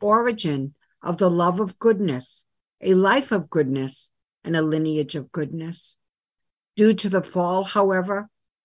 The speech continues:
Adam and Eve became the substantial body of Satan and ended up becoming the original fallen couple, fallen parents, and fallen ancestors.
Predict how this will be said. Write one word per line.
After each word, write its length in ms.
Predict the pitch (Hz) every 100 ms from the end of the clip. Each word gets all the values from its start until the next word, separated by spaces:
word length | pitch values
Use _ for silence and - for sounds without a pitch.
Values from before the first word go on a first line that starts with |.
| _ 160
Adam 280 | 175 190
and 160 | 220 220
Eve 280 | 202 190 180
became 720 | 180 - - 196 185 151 147 _ - _
the 100 | -
substantial 680 | 180 185 - - 175 180 208
body 380 | 180 165 165 175
of 100 | 175
Satan 640 | - 196 185 190 156 120 - _ _ _ -
and 220 | 180 190 190
ended 360 | 220 262 330
up 220 | 285 254 -
becoming 540 | 190 - 226 220 190
the 120 | 175
original 540 | 165 156 185 202 208 208
fallen 540 | - 175 165 165 156
couple, 560 | - 190 185 233 269 _ _ _ _ _ -
fallen 400 | 185 180 214 233
parents, 720 | 220 - 214 180 135 147 - _ _ _ _
and 180 | 151 151
fallen 400 | - 156 156 147
ancestors. 1000 | - 156 156 - 165 147 - 170 156 -